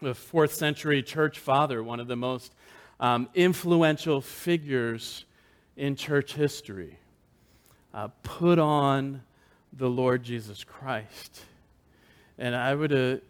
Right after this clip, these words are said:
urge you, if you've never done that, put your faith and hope and trust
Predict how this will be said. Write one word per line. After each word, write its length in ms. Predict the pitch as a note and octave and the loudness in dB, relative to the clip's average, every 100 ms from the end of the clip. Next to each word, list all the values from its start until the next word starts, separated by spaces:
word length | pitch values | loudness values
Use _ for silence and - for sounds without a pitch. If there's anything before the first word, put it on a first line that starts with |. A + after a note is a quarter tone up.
| - - - | -20 -18 -4
urge 300 | C#3+ D#3 D3 | 0 0 -2
you, 80 | |
if 120 | A#2 - | -6 -8
you've 240 | B2+ A#2+ | -12 -8
never 320 | B2 D3 D3+ | -4 -2 -2
done 300 | A#2+ A2+ B2 | -4 -6 -10
that, 420 | A#2+ F2 - _ - - _ _ _ _ _ _ - | -10 -16 -20 _ -20 -20 _ _ _ _ _ _ -6
put 260 | E3 D#3+ | -4 0
your 140 | F#3+ F3 | 2 2
faith 1000 | - - - D3+ D#3 C#3 C3+ - - - _ _ _ | 0 -10 -4 -2 0 -2 -6 -14 -20 -20 _ _ _
and 180 | C#3 B2 | -10 -10
hope 520 | G#2+ C#3+ C#3+ A#2+ - _ - | -6 -2 -2 -2 -8 _ -20
and 220 | - B2+ A2+ | -14 -14 -14
trust 800 | - C3+ B2+ A#2 - - - | -10 -2 0 -2 -8 -16 -18